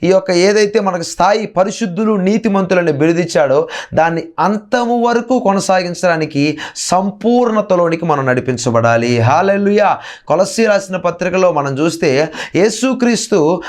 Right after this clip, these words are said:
అక్కడ సర్వ సంపూర్ణత ఆయన యొక్క శరీరంలో ఆ ఒక హండ్రెడ్ పర్సెంట్ శరీరధారిగా ఉన్నట్టు మనకు కనపడతా ఉంది, హండ్రెడ్ పర్సెంట్ దైవత్వము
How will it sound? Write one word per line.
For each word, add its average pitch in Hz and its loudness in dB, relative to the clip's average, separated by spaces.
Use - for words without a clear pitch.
అక్కడ 170 0
సర్వ 208 -2
సంపూర్ణత 226 0
ఆయన 147 2
యొక్క 156 -4
శరీరంలో 196 0
ఆ 139 2
ఒక 127 -2
హండ్రెడ్ 180 0
పర్సెంట్ 208 -2
శరీరధారిగా 190 2
ఉన్నట్టు 202 -2
మనకు 202 -2
కనపడతా 135 0
ఉంది, 127 -2
హండ్రెడ్ 190 0
పర్సెంట్ 190 -2
దైవత్వము 190 0